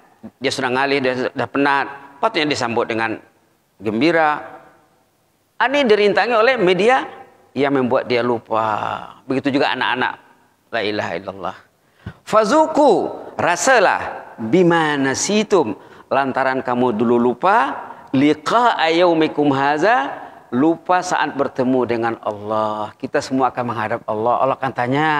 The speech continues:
Allah akan tanya, "Sehat tak bulan Ramadan itu?" Sehat. Anggota badan sehat, kaki, tangan, mata, telinga sehat semua. "Kenapa tak ke masjid?"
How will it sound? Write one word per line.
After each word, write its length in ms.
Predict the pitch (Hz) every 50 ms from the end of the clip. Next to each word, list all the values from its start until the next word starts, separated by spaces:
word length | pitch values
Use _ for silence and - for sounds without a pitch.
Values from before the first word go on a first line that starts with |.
| 131 92 - - - _ _ _ _ - - -
Allah 140 | - 151 165
akan 140 | 156 165 139
tanya, 280 | 151 156 170 180 185 185 185 170 139 107 - - - - - - _ _ _ _ _
"Sehat 400 | _ - 190 190 202 240 254 247
tak 120 | 240 214 208
bulan 240 | 196 202 202 202 196
Ramadan 160 | 196 196 190
itu?" 120 | 170 214 220
Sehat. 540 | 202 180 170 165 180 196 202 208 196 156 - - - - - - - - - - - _ _ _ _ _ _ _ _ _ _ _ _ _ _ _ _ _ _ _ _ _ _ _ _ _ _ _ _ _ _ _ _
Anggota 400 | - 180 190 190 202 202 214 196
badan 320 | 190 202 196 220 220 214
sehat, 560 | - 185 196 202 202 208 208 - - - - -
kaki, 480 | 202 202 202 - - 214 226 220 214
tangan, 340 | - 208 208 202 214 220 214 202
mata, 400 | 202 214 208 208 - - 226 220
telinga 320 | 220 208 202 202 214 220 214
sehat 400 | 214 - 220 220 202 220 220 -
semua. 480 | - 208 214 226 226 196 135 - - - - - - - _ _ _ _ _ _ _ _ _ _ _ _ _ _ _ _ _ _ _ _ _
"Kenapa 480 | _ 113 113 117 117 - - 170 151
tak 240 | - - - - -
ke 40 | 113 110
masjid?" 480 | 110 107 101 98 107 147 170 175 175